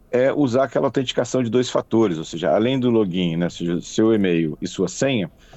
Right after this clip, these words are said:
você vai ter um segundo fator de autenticação que pode ser aquele Google Authenticator, que é uma, aumenta bastante a segurança da sua conta em relação a isso, e aí só garante que pelo menos só você vai ter acesso àquele conteúdo, tanto do e-mail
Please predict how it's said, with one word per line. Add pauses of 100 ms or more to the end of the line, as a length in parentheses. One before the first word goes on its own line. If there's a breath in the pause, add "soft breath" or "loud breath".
(200 soft breath)
você
vai
ter
um
segundo
fator
de
autenticação
que
pode
ser (340 loud breath)
aquele
Google
Authenticator, (340 soft breath)
que
é (100)
uma,
aumenta
bastante
a
segurança
da
sua
conta
em
relação
a
isso,
e
aí
só
garante
que (400 loud breath)
pelo
menos
só
você
vai
ter
acesso
àquele
conteúdo,
tanto
do
e-mail